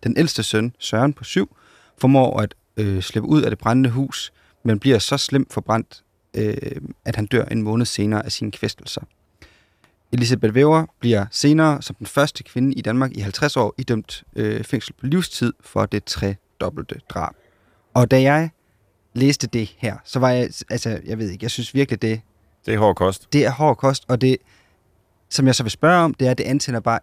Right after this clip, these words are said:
Speaker 1: én tanke i mit hoved. Personen må være sindssyg. Øh,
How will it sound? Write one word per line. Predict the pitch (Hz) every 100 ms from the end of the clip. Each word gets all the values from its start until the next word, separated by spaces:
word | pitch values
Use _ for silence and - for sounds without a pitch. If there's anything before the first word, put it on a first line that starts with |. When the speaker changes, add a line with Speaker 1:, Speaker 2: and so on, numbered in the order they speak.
| 180
Speaker 1:
én | 147
tanke | 113 123
i | 135
mit | 104
hoved. | 123 143 135 -
Personen | 113 - 160 131 110
må | 110
være | 104 107 110 110 _ _
sindssyg. | - 117 - 101 - _ _ _ _ _
Øh, | 117